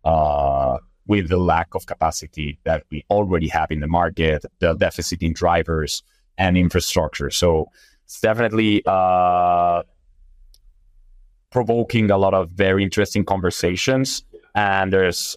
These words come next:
a very deep, deep, uh, space and a lot of opportunities for innovation right now.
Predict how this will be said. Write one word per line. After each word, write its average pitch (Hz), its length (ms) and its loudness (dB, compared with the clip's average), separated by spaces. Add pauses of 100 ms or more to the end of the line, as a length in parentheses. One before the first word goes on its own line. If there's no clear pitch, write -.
a 90 340 2
very 92 480 -2 (140)
deep, 98 280 2 (420)
deep, 101 260 0 (220)
uh, 87 320 2
space 95 520 -2
and 87 140 0
a 87 60 2
lot 90 120 2
of 90 100 0
opportunities 87 580 -4
for 85 160 -4
innovation 76 400 -6 (100)
right 67 140 -6
now. 58 160 -10